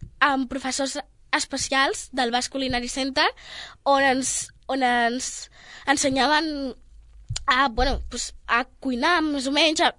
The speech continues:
a aprendre tècniques i molt, i això també em va ajudar a entrar, i també ens van donar una classe de manipulació d'aliments, perquè també és molt important.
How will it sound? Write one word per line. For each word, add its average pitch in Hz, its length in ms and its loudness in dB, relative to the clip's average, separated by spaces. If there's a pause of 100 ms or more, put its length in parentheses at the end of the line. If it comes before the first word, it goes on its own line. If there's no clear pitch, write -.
a 262 120 4 (200)
aprendre 262 480 0 (100)
tècniques 285 760 2
i 269 60 -4
molt, 285 360 -4 (240)
i 302 160 4
això 285 220 2
també 269 260 4
em 254 80 2
va 262 120 2
ajudar 294 240 2
a 285 40 2
entrar, 254 260 2 (280)
i 330 160 -2
també 254 320 4
ens 269 100 -4
van 302 160 0
donar 269 320 2
una 285 140 0
classe 269 480 0 (340)
de 269 160 0
manipulació 262 640 2
d'aliments, 262 380 2
perquè 262 500 2
també 233 220 -2
és 240 60 -6
molt 262 180 0
important. 226 560 -2